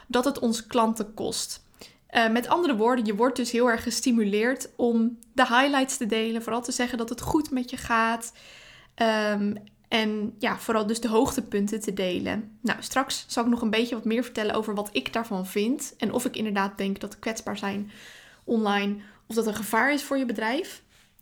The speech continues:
Eh, maar eerst nog even iets meer over Be Real. Dus nou, de naam hebben we gehad. Wees echt. <laughs>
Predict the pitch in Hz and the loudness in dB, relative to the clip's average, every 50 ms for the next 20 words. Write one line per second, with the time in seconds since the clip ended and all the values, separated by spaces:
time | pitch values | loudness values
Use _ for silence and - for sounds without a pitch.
0 | - - - - 269 269 262 277 277 269 - 427 440 403 - - 330 - - - | -14 -10 -4 -2 0 2 2 2 0 0 0 0 0 0 -2 -4 -6 -6 -4 -2
1 | 294 285 294 - - 254 - 240 226 220 - - 220 214 208 208 214 214 - - | -2 -2 -2 -2 -4 -4 -2 0 0 0 0 0 -2 -2 -2 -2 -6 -6 -8 -6
2 | - 208 190 220 208 208 214 208 208 - - 196 196 185 165 - - 113 - - | -4 -4 -2 -2 -2 -2 -2 -4 -4 -6 -4 0 0 0 0 0 -6 -8 -10 -12
3 | - - - - 208 226 226 240 - - - 214 208 226 247 294 330 311 277 233 | -20 -14 -6 -4 -4 -2 -2 -2 -4 -4 -4 -2 0 0 2 2 2 0 0 0
4 | - 233 240 - - 233 226 226 226 226 - 262 - - - - - - 196 196 | -2 -4 -6 -6 -4 -2 -2 -2 -4 -4 -10 -14 -16 -16 -18 -20 -10 -4 -2 -2
5 | 202 196 202 - 226 254 277 - - - - - - - - - - - 262 247 | -2 -2 -2 -2 -4 -4 -4 -6 -8 -8 -8 -8 -10 -12 -18 -20 -14 -8 -8 -8
6 | - - - 254 247 - - 269 262 | -8 -10 -14 -14 -12 -10 -8 -8 -8